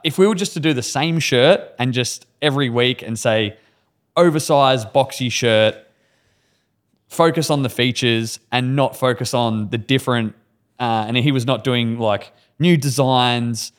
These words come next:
um, new cuts, whatever it was. It's just like, it would never be where it's at. So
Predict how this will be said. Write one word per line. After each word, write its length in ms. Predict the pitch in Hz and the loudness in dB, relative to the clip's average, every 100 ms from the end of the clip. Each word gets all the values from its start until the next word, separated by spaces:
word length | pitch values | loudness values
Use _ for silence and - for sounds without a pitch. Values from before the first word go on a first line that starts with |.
| _ _ | _ _
um, 360 | 120 110 104 135 | -2 0 -2 0
new 360 | 160 143 127 - _ | 2 2 0 -6 _
cuts, 400 | - 127 - - | -2 -2 -4 -4
whatever 380 | 139 139 127 123 | 2 2 2 0
it 80 | 117 | 2
was. 420 | 117 101 104 123 | 2 2 -2 -6
It's 140 | 123 | -6
just 100 | 131 | -2
like, 160 | 117 - | -2 -4
it 120 | 135 | -4
would 160 | 135 123 | -4 -2
never 320 | 139 143 143 | 0 2 2
be 420 | 127 123 117 110 - _ _ | 2 2 2 -2 -8 _ _
where 200 | 123 117 | 2 2
it's 160 | 90 131 | 2 0
at. 240 | 98 - | 0 -2
So 280 | 123 117 | -2 -2